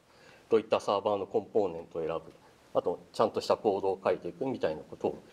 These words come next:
考えながらやっていけばいい感じにできると思います。で、だんだんだんだん流行ってきて、なんでしょうね、なんか百万ダウンロードとか、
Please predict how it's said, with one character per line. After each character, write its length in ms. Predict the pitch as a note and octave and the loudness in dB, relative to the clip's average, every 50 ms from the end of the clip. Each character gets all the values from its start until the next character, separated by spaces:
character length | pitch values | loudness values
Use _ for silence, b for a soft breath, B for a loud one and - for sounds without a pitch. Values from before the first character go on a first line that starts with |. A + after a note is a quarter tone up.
| B B B B - | B B B B 0
考 260 | - A#2 A2 A#2+ B2 | 2 4 6 6 6
え 60 | C3 C#3 | 6 4
な 120 | D3 D3 | 4 2
が 100 | G#2+ D#2+ | 2 0
ら 60 | D#2+ | -2
や 100 | E2+ D#2+ | -4 -6
っ 40 | D#2+ | -8
て 140 | - - A2+ | -10 -12 -2
い 20 | |
け 120 | - D3+ C#3 | 0 0 2
ば 180 | D3 C3 - - - - - _ | 2 0 0 -2 -6 -20 -14 _
い 100 | - G2+ | -8 -8
い 40 | F2+ | -2
感 220 | - G#2+ G2 F2+ E2 | 0 0 2 2 0
じ 120 | F2 F2 | -4 -8
に 140 | E2 E2+ - - b b b b b b b - | -10 -10 -14 -18 b b b b b b b -8
で 80 | - E2+ | -6 -4
き 160 | - - - | -2 0 0
る 100 | - D2+ | -2 -2
と 140 | - - - - - - - | -4 -10 -16 -20 -20 -6 -4
思 280 | F2+ F2 E2+ D#2+ D#2 | -2 2 4 4 4
い 100 | D#2 D2 | 4 2
ま 160 | D2 D2+ D2+ | -2 -6 -10
す。 160 | - - - - - - - - - - B B B B B B B B B B B B - | -10 -12 -16 -18 -20 -20 -20 -20 -20 -20 B B B B B B B B B B B B 0
で、 100 | C#3+ C#3 | 2 4
だ 140 | C#3 C3+ C3+ | 4 4 4
ん 80 | C#3 | 4
だ 100 | C#3 C#3 | 4 2
ん 100 | C#3 C#3 | 2 2
だ 120 | C3+ C3 C3 | 2 0 0
ん 80 | C3+ | 2
だ 120 | C3 C3 C3 | 2 0 0
ん 80 | B2+ - | 0 0
流 80 | - A#2+ | 0 0
行 80 | B2 B2 | 0 0
っ 60 | B2 | -2
て 160 | - - F2 | -4 -6 -10
き 120 | - - - | -10 -10 -10
て、 80 | F2 | -6
な 120 | D#2+ F2 F2 | -2 -2 -2
ん 60 | E2 | -2
で 80 | D2+ - | -4 -6
し 100 | - D#2+ | -8 -8
ょ 80 | D#2+ | -6
う 20 | E2+ | -2
ね、 120 | G2 G#2+ | 0 0
な 120 | F#2 F2 | 0 0
ん 40 | E2 | -2
か 140 | E2+ E2 D#2 | -4 -6 -6
百 260 | - - F#2 - - | -6 -6 -4 -2 0
万 260 | G2 F#2 G2 F2+ F2+ | 2 4 2 2 2
ダ 80 | F2+ F#2+ | 2 0
ウ 220 | F#2 F#2+ F#2+ F#2 | 0 2 0 -2
ン 40 | F2 | -2
ロ 180 | E2+ F#2+ F2+ E2+ | -2 -2 -4 -4
ー 20 | |
ド 100 | E2+ - | -6 -8
と 120 | - - - | -10 -12 -10
か、 260 | - D2+ D2 - | -8 -8 -8 -8